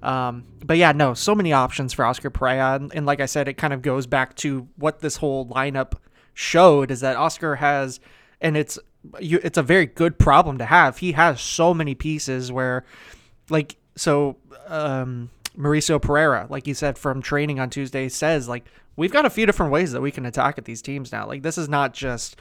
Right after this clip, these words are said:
we don't have necessarily a set way to play, a set formation, a set starting eleven even. Like,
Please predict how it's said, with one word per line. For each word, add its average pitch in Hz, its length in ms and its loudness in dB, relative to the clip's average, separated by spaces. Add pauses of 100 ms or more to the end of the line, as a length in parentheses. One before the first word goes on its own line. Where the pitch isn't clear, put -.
(260)
we 160 120 4
don't 202 180 4
have 156 480 4
necessarily 139 600 -4
a 113 60 -10
set - 360 -2
way 151 180 -2
to 143 80 -4
play, 175 460 -2
a 123 80 -14
set - 260 -6
formation, 170 600 -6
a - 80 -14
set - 420 -6 (280)
starting 160 440 0
eleven 156 380 0
even. 113 260 -12
Like, 135 180 -8